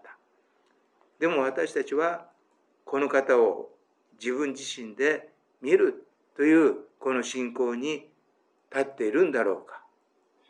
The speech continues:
でもこの信仰はまさにアブラハムも、またダビデ王も引き継いできた信仰であるわけです。そして私たちも実は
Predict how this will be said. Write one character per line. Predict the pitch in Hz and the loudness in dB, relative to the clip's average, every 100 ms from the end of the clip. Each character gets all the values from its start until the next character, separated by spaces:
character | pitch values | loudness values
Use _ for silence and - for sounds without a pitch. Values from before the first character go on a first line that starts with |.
| _ _ _ _ _ - | _ _ _ _ _ -8
で | 170 | -4
も | 151 | 0
こ | 160 | 0
の | 165 | -2
信 | 160 165 160 | -6 -8 -8
仰 | 165 156 165 | -2 -2 0
は | 175 160 - _ _ _ _ _ _ _ _ _ | -4 -6 -12 _ _ _ _ _ _ _ _ _
ま | 147 | -4
さ | 165 160 | 2 2
に | 127 98 - _ _ _ _ | 0 -6 -12 _ _ _ _
ア | 123 | -2
ブ | 123 127 | 2 4
ラ | 113 | 2
ハ | 101 | -2
ム | 98 | -8
も、 | 90 - _ _ _ _ _ _ _ - | -16 -20 _ _ _ _ _ _ _ -4
ま | 135 | 0
た | 117 107 | 2 2
ダ | 113 | 4
ビ | 131 | 4
デ | 135 | 6
王 | 143 123 | 6 6
も | 95 - - _ _ _ _ _ _ | 0 -10 -20 _ _ _ _ _ _
引 | - 156 | -10 -8
き | |
継 | 151 156 | -2 0
い | 151 | 0
で | 147 | -2
き | - | -2
た | - | -4
信 | - 131 113 | -4 -6 -8
仰 | - 107 104 | -4 -2 2
で | 117 123 - - _ _ _ _ | 4 4 0 -14 _ _ _ _
あ | 151 165 | 2 4
る | 131 | 4
わ | 104 | 2
け | - | -2
で | - | -8
す。 | - - _ _ _ _ _ _ _ _ | -12 -20 _ _ _ _ _ _ _ _
そ | - 156 | -8 -6
し | 139 | 2
て | 135 | 2
私 | 135 165 160 | 4 0 0
た | 151 | -2
ち | - | -4
も | 143 170 156 - - _ - _ _ _ - | -2 -2 -2 -6 -20 _ -20 _ _ _ -12
実 | 156 160 156 | -10 -4 2
は | 120 90 | 2 0